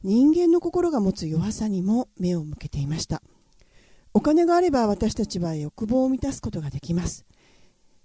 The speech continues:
好きなものを好きな時に手に入れられる。それは確かに便利で豊かさの一つの形です。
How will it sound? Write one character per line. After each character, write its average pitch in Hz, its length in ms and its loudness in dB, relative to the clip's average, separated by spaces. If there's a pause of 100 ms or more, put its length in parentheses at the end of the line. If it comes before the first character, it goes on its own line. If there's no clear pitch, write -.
(160)
好 - 80 -8
き 233 120 -4
な 208 140 0
も 175 100 2
の 165 160 2
を 208 40 2
好 233 80 0
き - 200 -10
な 185 140 -4
時 - 200 -12
に 254 140 -4
手 220 160 -6
に 147 220 -6
入 147 220 -4
れ 165 80 -2
ら 165 60 -4
れ 170 120 -2
る。 160 120 -8 (680)
そ - 180 -6
れ 175 80 -2
は 165 120 -4
確 - 320 -2
か 370 140 2
に 320 140 6
便 240 240 6
利 196 120 -2
で 208 260 0
豊 151 260 -8
か 165 120 -10
さ 147 260 -12
の 175 200 -6
一 - 220 -8
つ - 160 -10
の 127 100 -12
形 - 420 -2
で 277 100 2
す。 - 220 -6